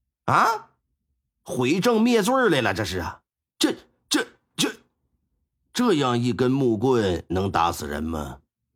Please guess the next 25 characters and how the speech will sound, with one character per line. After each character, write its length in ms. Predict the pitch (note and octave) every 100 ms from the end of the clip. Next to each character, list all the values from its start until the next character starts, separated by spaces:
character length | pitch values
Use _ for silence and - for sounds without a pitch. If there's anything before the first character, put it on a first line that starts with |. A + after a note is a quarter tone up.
| _
比 220 | A#2+ C3
藤 380 | B2+ - A3 C4+
条 300 | C3 D#3 B3
也 140 | C#3
粗 300 | E2+ - G#2
不 60 | F2+
了 160 | D#2 D2+
多 140 | D#2
少 200 | C#2 -
吧。 160 | - - _ _ _ _ - - _
就 280 | - B3 F#3+
算 280 | F#3 F3 B2+
能 240 | D3 C4
打 240 | - F2
死， 220 | G#2 - - _
那 120 | F#2
要 120 | F#2+ E2+
打 260 | E2+ G2+
死 280 | G#2 D#2+ E2 - _ _ _ _ _ _
得 140 | - C#2+
费 200 | G#2 F2
多 140 | G#2
大 140 | G2+ D#2+
劲 180 | D#2
呢？ 100 | -